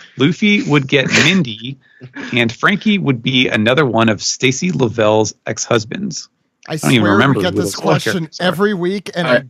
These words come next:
Speaker 3: don't have
Speaker 2: I,
Speaker 3: an answer.
Speaker 2: I get it. You think Mindy's the hottest woman in, uh, Simpsons, so naturally she, she goes to the main character, but Luffy would not care.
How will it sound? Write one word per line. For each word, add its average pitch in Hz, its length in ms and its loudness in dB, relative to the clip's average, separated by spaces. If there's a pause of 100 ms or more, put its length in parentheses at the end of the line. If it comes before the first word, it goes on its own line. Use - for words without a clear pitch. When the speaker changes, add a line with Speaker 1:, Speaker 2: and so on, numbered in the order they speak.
Speaker 3:
don't 160 260 -6
have 139 200 2
Speaker 2:
I, - 20 -10
Speaker 3:
an 143 60 -8
answer. 127 440 -12 (800)
Speaker 2:
I 131 120 2
get 139 200 0
it. 156 240 -2
You 131 140 0
think 131 260 -2
Mindy's 120 500 0
the 113 120 0
hottest 113 360 -2
woman 113 540 2
in, 101 460 0
uh, 92 560 2
Simpsons, 117 480 0
so 104 160 2
naturally 101 420 2
she, 101 380 0 (240)
she 101 240 -2
goes 107 420 0
to 139 100 0
the 107 80 0
main 110 200 2
character, 107 460 0
but 101 360 -2
Luffy 117 300 0
would 107 160 2
not 98 200 -2
care. 92 320 -2